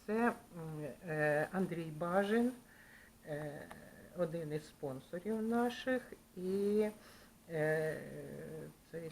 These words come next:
самий, е, замісник, е, один із замісників регіональ-, ну, він, е, відповідає за зв'язки,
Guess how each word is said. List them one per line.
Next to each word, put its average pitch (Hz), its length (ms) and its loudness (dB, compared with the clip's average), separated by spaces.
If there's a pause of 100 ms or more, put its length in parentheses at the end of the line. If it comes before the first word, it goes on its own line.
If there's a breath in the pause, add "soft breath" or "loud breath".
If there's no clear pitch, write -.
самий, 147 380 -8 (420)
е, 156 100 -2
замісник, 165 640 -6 (260)
е, 151 80 -6 (220)
один 160 280 -4
із 147 120 -6
замісників 147 880 -10 (220)
регіональ-, 151 680 -8 (180)
ну, 170 220 -4
він, 147 200 -6 (200)
е, 151 200 -4
відповідає 151 800 -2
за 139 100 -6
зв'язки, 147 600 -6